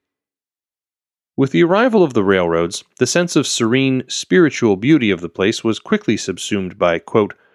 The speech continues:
"hotels, museums, stables, ice houses, bath houses, laundries,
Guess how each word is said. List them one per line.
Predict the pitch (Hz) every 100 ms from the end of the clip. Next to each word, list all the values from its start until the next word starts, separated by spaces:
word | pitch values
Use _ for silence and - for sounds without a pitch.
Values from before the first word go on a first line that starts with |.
| _ _
"hotels, | 127 120 147 147 147 139 -
museums, | 107 98 98 113 107 104 -
stables, | - - 123 120 117 113 - _ -
ice | 131 139
houses, | 127 113 113 104 -
bath | - 120 139 127
houses, | 110 95 90 - _ -
laundries, | 104 135 127 120 110